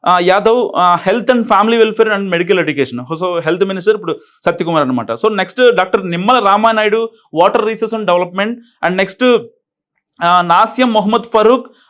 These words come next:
law and justice, minority welfare. And, ఆ, ఆనం రామనారాయణ రెడ్డి, endowments. And, ఆ, పయ్యావుల కేశవ్, finance and planning and commercial taxes and legislative. నెక్స్ట్ అనగానే సత్యప్రసాద్, ఆ, revenue and registration and stamps.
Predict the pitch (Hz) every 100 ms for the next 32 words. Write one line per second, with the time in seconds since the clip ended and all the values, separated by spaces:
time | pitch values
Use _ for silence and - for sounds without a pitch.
0 | - 170 214 247 196 226 220 254 226 170
1 | 196 214 214 214 202 196 220 254 - _
2 | _ _ - 180 202 196 190 185 180 _
3 | _ 156 220 254 214 196 226 226 220 208
4 | 190 220 226 226 _ 165 208 214 214 214
5 | - _ _ _ _ _ _ _ 156 185
6 | 190 185 185 208 247 247 240 214 220 233
7 | 233 202 - _ _ 233 240 254 240 233
8 | 220 196 196 226 254 269 - - 185 185
9 | 202 214 240 196 208 202 202 208 208 233
10 | 185 175 175 160 180 254 294 _ _ -
11 | 196 165 185 220 240 226 214 220 214 226
12 | 240 - _ _ 180 185 175 196 240 240
13 | 240 185 214 214 240 233 226 214 - 208
14 | 226